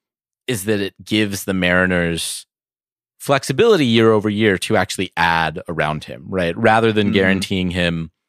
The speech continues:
Speaker 1: forty million every year, which then you can make the case that he's a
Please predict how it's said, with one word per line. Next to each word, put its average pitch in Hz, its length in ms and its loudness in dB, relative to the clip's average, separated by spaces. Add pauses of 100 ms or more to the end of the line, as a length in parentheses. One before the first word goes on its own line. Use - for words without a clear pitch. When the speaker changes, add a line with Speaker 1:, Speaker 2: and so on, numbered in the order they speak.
(800)
Speaker 1:
forty 101 580 0
million 87 680 -2 (360)
every 101 240 0
year, 87 540 0
which - 420 -6
then 92 300 0
you 87 320 -4
can 85 560 -8 (720)
make 90 260 -12
the 98 80 -8
case 117 320 -2
that 113 140 -6
he's 92 220 -8
a 90 100 -6